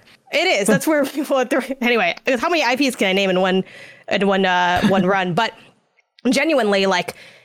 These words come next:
obviously you made, you made the joke, like, I wasn't building anyway, and neither was I, but that was also why I didn't play, 'cause I di-, I didn't really wanna learn how to do it. I just wasn't interested in the mechanic, and they kind of,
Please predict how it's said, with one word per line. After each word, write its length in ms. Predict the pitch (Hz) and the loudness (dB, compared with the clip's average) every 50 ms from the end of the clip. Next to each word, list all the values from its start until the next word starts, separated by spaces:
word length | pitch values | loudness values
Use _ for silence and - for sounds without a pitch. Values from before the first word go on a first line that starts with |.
| _ _ _ _ _ _ - | _ _ _ _ _ _ -4
obviously 440 | 233 247 240 262 254 254 269 254 | -2 0 0 0 0 0 0 0
you 180 | 240 220 240 233 | 2 2 2 2
made, 200 | 233 233 233 233 | 2 2 2 2
you 100 | 214 220 | 2 2
made 100 | 233 214 | 2 2
the 40 | 208 | 0
joke, 180 | 175 220 220 | 0 0 0
like, 140 | 196 202 190 | 0 0 0
I 120 | 196 208 240 | 0 2 2
wasn't 200 | 233 202 202 196 | 2 2 2 2
building 260 | 214 208 208 202 214 | 2 2 0 0 0
anyway, 260 | 247 247 185 170 165 | 0 0 0 2 2
and 80 | 196 269 | 2 2
neither 200 | 440 480 453 302 | 2 2 2 0
was 120 | 254 - - | 0 0 0
I, 180 | 208 247 240 208 | 0 0 0 0
but 100 | 196 196 | 0 0
that 100 | 233 240 | 0 0
was 100 | 277 254 | 2 0
also 220 | 269 262 - 285 220 | 0 0 0 0 0
why 180 | 190 190 202 | 2 0 0
I 60 | 202 | 0
didn't 180 | 202 190 180 175 | 0 -2 -2 -2
play, 300 | - 202 190 147 95 - | -2 -2 -2 -2 -2 -4
'cause 100 | - - | -4 -2
I 80 | 254 247 | 0 0
di-, 80 | 240 - | 0 0
I 40 | 226 | 0
didn't 120 | 254 294 285 | 0 2 2
really 140 | 285 254 | 2 2
wanna 240 | 214 240 226 202 190 | 2 2 2 2 2
learn 260 | 196 240 277 302 320 | 2 2 2 2 2
how 140 | 285 294 302 | 0 0 0
to 60 | 294 | 0
do 200 | 233 262 285 285 | 0 0 2 2
it. 280 | 285 285 277 269 - - - - - - - - 196 | 2 2 2 0 -2 -6 -10 -16 -18 -20 -8 -4 -2
I 100 | 220 240 | -2 0
just 140 | 233 208 208 | 0 0 0
wasn't 220 | 240 202 220 - | 0 0 0 0
interested 260 | 285 302 277 269 320 269 | -2 -2 -2 0 0 2
in 60 | 277 | 2
the 60 | 262 | 2
mechanic, 540 | 254 240 - 240 247 240 240 233 226 226 - - | 0 0 0 -2 0 0 0 -2 -2 -4 -4 -2
and 180 | 233 214 214 | -2 0 0
they 80 | 226 214 | 0 0
kind 300 | 214 - 262 262 269 269 | -2 -2 -2 0 0 2
of, 260 | 254 214 196 - | 2 0 0 -4